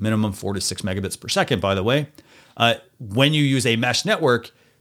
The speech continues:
this actually will, you know, it's not gonna degrade your signal as you're going from,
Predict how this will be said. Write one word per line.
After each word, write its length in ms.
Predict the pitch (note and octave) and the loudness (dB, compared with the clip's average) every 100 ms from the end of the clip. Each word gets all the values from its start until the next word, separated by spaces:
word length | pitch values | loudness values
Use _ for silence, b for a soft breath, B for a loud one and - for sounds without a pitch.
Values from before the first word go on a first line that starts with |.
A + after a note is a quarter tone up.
| - | -6
this 220 | B2 E3+ | 0 4
actually 340 | F#3 E3+ E3 C#3 | 4 4 2 2
will, 440 | B2 A#2+ A2+ - - | 4 2 2 -6 -6
you 60 | |
know, 140 | A2 A2 | -6 -2
it's 160 | A#2+ | 0
not 240 | C#3+ E3 - | 4 4 4
gonna 160 | D3 | 0
degrade 400 | A#2 G#2 A2+ A#2 | 0 -2 0 0
your 120 | F#2+ E2+ | 0 -2
signal 520 | - D3+ B2+ F#2+ F2 | 0 2 2 0 0
as 140 | G#2 | -2
you're 80 | G2+ | -2
going 320 | G#2 G#2+ G2+ | -2 -2 -2
from, 380 | - G2+ F#2 | -4 -4 -4